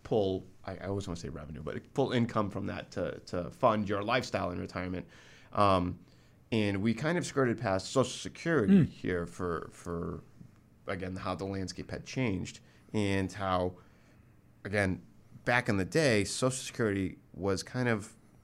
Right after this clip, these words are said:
Speaker 1: something that was there, but it wasn't really something that people leaned on. And I feel like today, a lot of people think that they're gonna be able to lean on it more. Again, you're sit-, you're sitting in
Speaker 2: I, I would
Speaker 1: cash.
Speaker 2: say, yeah. I mean, listen, I would say I think everybody expects to get a Social Security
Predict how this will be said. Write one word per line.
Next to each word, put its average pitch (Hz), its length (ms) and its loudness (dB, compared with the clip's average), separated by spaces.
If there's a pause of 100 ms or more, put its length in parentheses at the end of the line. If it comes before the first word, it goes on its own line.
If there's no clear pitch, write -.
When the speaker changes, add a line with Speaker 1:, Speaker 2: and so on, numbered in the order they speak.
(540)
Speaker 1:
something 180 460 0
that 135 180 2
was 95 380 2
there, 107 460 4
but 101 140 -4
it 104 60 0
wasn't 107 240 -2
really 95 120 -2
something 92 240 -6
that 80 80 -6
people - 280 -8
leaned 101 300 -2
on. 78 160 -10
And 92 100 -4
I 95 80 -2
feel 147 240 -2
like 104 200 -2
today, 104 380 -2
a 90 60 -2
lot 95 160 0
of 87 60 -8
people 95 220 -8
think 101 220 -6
that 85 100 -8
they're 87 80 -10
gonna 87 200 -8
be 87 100 -6
able 78 140 -8
to 92 80 -12
lean 92 340 -6
on 104 200 -4
it 165 140 -4
more. 208 260 -4 (760)
Again, 95 220 0
you're 110 140 2
sit-, 123 200 0
you're 135 180 6
sitting 151 220 6
in 113 160 8
Speaker 2:
I, 226 160 12
I 285 40 12
would 190 100 12
Speaker 1:
cash. - 100 12
Speaker 2:
say, 143 280 10
yeah. 165 300 10
I 120 40 6
mean, 139 280 8
listen, 151 240 4
I 123 80 4
would 143 140 10
say 120 240 8
I 123 60 4
think 120 180 4
everybody 110 560 4
expects - 560 8
to - 80 -4
get 107 180 0
a 104 40 0
Social 117 200 2
Security 110 460 2